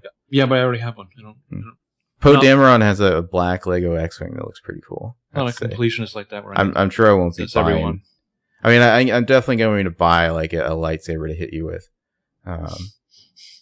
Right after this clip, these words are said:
Speaker 2: we
Speaker 1: mean
Speaker 2: still
Speaker 1: try to hit me with?
Speaker 2: we still need to find somewhere that we can go that other people can't see as we, uh, lightsaber fight as adults.
Speaker 1: They really just should have that space
Speaker 2: Mm-hmm.
Speaker 1: where you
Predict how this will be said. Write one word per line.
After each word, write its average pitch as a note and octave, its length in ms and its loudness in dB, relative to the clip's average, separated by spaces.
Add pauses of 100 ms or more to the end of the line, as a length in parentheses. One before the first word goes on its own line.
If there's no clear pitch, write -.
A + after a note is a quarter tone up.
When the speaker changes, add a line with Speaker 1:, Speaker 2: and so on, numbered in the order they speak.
(180)
Speaker 2:
we D3 80 4
Speaker 1:
mean B2 100 4
Speaker 2:
still C3+ 120 4
Speaker 1:
try A2 100 2
to G2 60 -4
hit G#2 100 -14
me G2 100 -10
with? F#2 200 -12 (200)
Speaker 2:
we A#2+ 140 -2
still C#3+ 220 2
need B2+ 160 2
to A2 80 0
find G2 360 -2
somewhere E2+ 680 -4 (520)
that E2+ 80 -2
we F2+ 140 -4
can F2 180 -8
go E2 460 -2
that D#2 220 -10
other E2 160 -4
people E2 240 -14
can't - 280 -12
see E2 400 -8 (200)
as G2 160 -14
we, F#2+ 160 -12
uh, - 200 -10
lightsaber - 440 -12
fight - 360 -10
as - 180 -18
adults. D#2+ 400 -12 (800)
Speaker 1:
They G3+ 100 6
really C#4+ 200 4
just C4 240 -6
should G3+ 140 -8
have D3 320 -4
that G#2 160 -6 (180)
space - 720 -10
Speaker 2:
Mm-hmm. F#2+ 240 -2
Speaker 1:
where A2+ 100 -8
you B2 60 -12